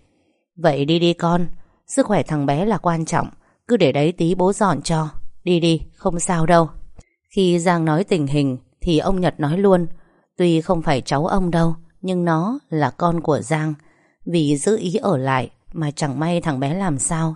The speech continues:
thì lại hối hận cả đời." Giang ái ngại nhìn bà Nhật, biết bà sẽ không ưa đâu, nhưng anh không còn cách, nên ông Nhật lại hối thúc đi ngay. Anh vâng dạ, mặc áo khoác vào, chào xong rồi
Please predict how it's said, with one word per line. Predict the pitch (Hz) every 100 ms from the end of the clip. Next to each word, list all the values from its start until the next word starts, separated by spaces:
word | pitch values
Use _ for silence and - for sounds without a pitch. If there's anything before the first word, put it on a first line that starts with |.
| -
thì | 160
lại | 143 127
hối | 151 170
hận | 214 156
cả | 139 143
đời." | 131 135 127 - _ _ _ _ _ - 170
Giang | 180 170
ái | 151 151
ngại | 202 208 131
nhìn | 147 143 131
bà | 139 135
Nhật, | 135 131 _ _ _ _ -
biết | 233 233 180
bà | 139 131
sẽ | 165
không | 170 208 165
ưa | 175 165
đâu, | 165 165 - _ _ _
nhưng | 165 160 156 156 -
anh | 190 175
không | 190 175
còn | 160 123
cách, | - 202 - - _ _ -
nên | 180 170
ông | 170 196 170
Nhật | 143
lại | 139 135
hối | 127 156
thúc | 196 262 -
đi | 170
ngay. | 160 151 151 - - _ _ _ _ _
Anh | 190 175
vâng | 170 170 156
dạ, | 165 135 - -
mặc | 143 -
áo | - 160
khoác | 175 269 -
vào, | 175 139 127 - _ -
chào | 175 147 139
xong | - 180 180
rồi | 170 143